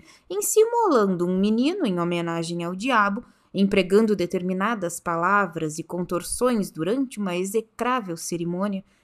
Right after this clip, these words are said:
invocava-se a presença do demônio,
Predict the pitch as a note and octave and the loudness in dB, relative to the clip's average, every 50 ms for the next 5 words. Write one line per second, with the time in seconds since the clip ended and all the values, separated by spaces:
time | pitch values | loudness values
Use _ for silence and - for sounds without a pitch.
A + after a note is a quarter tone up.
0 | _ - F3+ F#3+ F#3+ G#3+ A3+ A3 - A3+ F#3 F#3 G3 G3+ G#3+ G#3 G#3 G#3 - A3 | _ -2 -2 2 4 4 2 4 2 4 4 4 4 4 0 -2 -4 -4 -4 -4
1 | A3 G#3+ G#3+ A#3+ C4+ A3+ G3+ F#3 F3+ - F#3+ F3 F#3 F3+ G3+ G#3 G3+ G3+ G3+ F3 | -4 -2 -2 -4 -4 -2 -2 -4 -4 -6 -6 -8 -6 -4 -2 -2 0 0 0 -2
2 | D#3+ D#3+ | -2 -6